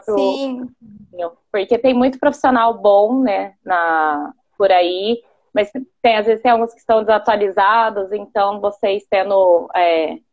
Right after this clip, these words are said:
Speaker 1: como que eu posso falar? Conhecimento pra procurar o melhor vai ser, é o melhor caminho, né, pra vocês e pro cachorrinho.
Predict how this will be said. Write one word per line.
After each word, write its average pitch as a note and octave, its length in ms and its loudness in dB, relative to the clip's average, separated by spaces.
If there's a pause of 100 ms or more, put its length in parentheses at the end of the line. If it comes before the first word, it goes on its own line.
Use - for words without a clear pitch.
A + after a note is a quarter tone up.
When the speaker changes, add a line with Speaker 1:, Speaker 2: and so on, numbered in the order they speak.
(420)
Speaker 1:
como F3 140 -10
que - 40 -20
eu - 60 -20
posso E3+ 180 -4
falar? F#3+ 300 -4 (680)
Conhecimento B3+ 520 2
pra A#3+ 100 2
procurar G#3+ 360 0
o G3 40 -2
melhor F#3+ 340 0
vai G3+ 120 -6
ser, G3 600 -6
é - 80 -8
o F#3+ 60 -2
melhor F#3+ 280 0
caminho, F#3 440 -2
né, D#3+ 120 -6
pra E3+ 180 -6
vocês F3 420 -2
e - 80 -10
pro G3 100 -14
cachorrinho. G3 600 -8